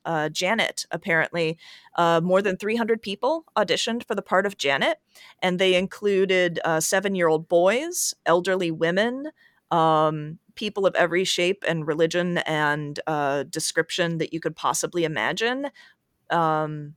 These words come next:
because they had no idea what Janet was going to be. Janet, eh, for a while, was just gonna be a voice coming out of a computer terminal.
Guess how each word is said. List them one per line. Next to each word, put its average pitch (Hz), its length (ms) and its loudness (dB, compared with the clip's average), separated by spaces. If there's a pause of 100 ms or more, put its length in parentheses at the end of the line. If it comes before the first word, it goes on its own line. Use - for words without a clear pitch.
(100)
because 226 240 -2
they 226 80 2
had 214 180 2
no 202 140 2
idea 180 460 0
what 165 140 -2
Janet 156 320 -2
was 160 120 -6
going 147 240 -6
to 156 60 -8
be. 135 200 -6
Janet, 151 380 -2
eh, 160 100 0 (180)
for 170 120 0
a 151 60 2
while, 151 260 2
was 208 100 -2
just 170 140 -6
gonna 175 120 -2
be 170 120 -2
a 160 40 2
voice 156 360 0
coming 156 240 -8
out 143 100 -2
of - 60 -12
a 160 40 -14
computer 160 400 -4
terminal. 269 460 -2